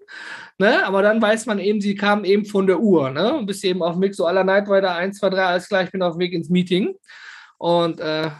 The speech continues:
früher haben wir die Leute darüber gelacht. Wahrscheinlich lache auch immer über die Leute, die so Sprachnachrichten in ihr Handy reinsprechen.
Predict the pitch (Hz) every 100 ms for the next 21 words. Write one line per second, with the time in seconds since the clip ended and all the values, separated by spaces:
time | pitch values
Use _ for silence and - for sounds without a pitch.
0 | _ - 233 220 226 208 220 202 196 214
1 | 214 185 185 175 165 226 - 196 196 196
2 | 180 226 233 233 208 190 185 214 214 214
3 | 175 175 196 240 220 - - 208 214 190
4 | 180 170 - 160 156 165 190 156 135 135
5 | - 139 - 202 -